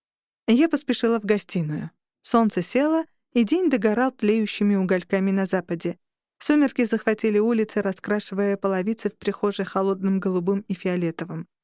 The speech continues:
У нас оставалось меньше пятнадцати минут до начала празднования.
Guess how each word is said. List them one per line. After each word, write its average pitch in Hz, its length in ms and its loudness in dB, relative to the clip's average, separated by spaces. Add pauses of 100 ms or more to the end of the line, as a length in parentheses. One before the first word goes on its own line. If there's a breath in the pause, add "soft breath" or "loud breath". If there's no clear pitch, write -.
(460)
У 226 80 4
нас 302 200 4
оставалось 262 560 0
меньше 247 360 0
пятнадцати 226 600 -2
минут 220 360 0
до 202 100 2
начала 226 400 0
празднования. 175 800 -4